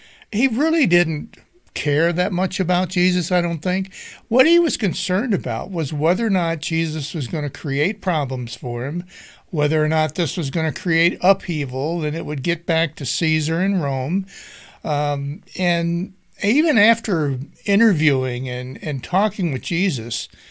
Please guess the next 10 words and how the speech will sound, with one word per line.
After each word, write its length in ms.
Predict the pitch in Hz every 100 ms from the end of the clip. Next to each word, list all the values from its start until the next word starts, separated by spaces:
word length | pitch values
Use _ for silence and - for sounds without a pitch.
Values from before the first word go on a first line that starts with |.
| - - -
Pilate 500 | 196 294 294 170 -
ended 320 | 170 185 151
up 200 | 156 165
saying, 280 | - 147 151
"I 160 | -
don't 220 | 269 359 269
really 220 | 175 170
see 320 | - 190 180
a 180 | 160 156
reason 800 | 147 151 190 277 220 139 117